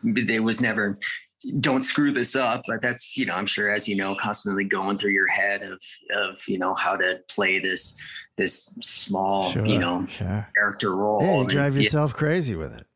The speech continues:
Speaker 2: You drive
Speaker 1: Yeah.
Speaker 2: yourself. So
Speaker 1: Yeah.
Speaker 2: listen, we're gonna do something called rapid fire. Are you ready for rapid fire, Chase?
Speaker 1: Sure.
Speaker 2: Oh.
Speaker 1: What it, what it was rapid fire?
Speaker 2: You're gonna find out. You gotta answer
Speaker 1: <laughs>
Speaker 2: questions as fast as you can. You ready?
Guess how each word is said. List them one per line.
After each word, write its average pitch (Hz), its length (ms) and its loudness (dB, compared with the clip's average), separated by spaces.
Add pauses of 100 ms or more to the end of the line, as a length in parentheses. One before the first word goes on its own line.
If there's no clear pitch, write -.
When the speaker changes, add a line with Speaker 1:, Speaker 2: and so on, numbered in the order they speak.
(100)
Speaker 2:
You 104 100 -2
drive 127 280 2
Speaker 1:
Yeah. 127 60 6
Speaker 2:
yourself. 117 340 2
So - 160 0
Speaker 1:
Yeah. 160 60 4
Speaker 2:
listen, 147 280 4
we're 165 120 2
gonna 202 180 4
do 160 160 2
something 139 460 2
called 110 420 2
rapid 107 420 2
fire. 87 320 0
Are 113 100 0
you 180 180 0
ready 143 520 -2 (320)
for 120 160 0
rapid 110 400 0
fire, 104 340 0
Chase? 107 420 -4 (640)
Speaker 1:
Sure. 104 400 0
Speaker 2:
Oh. 123 40 0
Speaker 1:
What 110 100 4
it, 110 220 -2
what 110 140 0
it 104 100 -2
was 107 200 0 (320)
rapid 95 380 2
fire? 87 280 0
Speaker 2:
You're 107 120 0
gonna 98 140 -2
find 87 340 -6
out. 80 220 -4 (1600)
You 160 140 2
gotta 160 160 4
answer 165 240 2
Speaker 1:
<laughs> - 0 -
Speaker 2:
questions 151 420 0
as 92 160 -8
fast 113 220 0
as - 40 -12
you - 60 0
can. 113 240 0
You 76 60 -2
ready? 117 260 0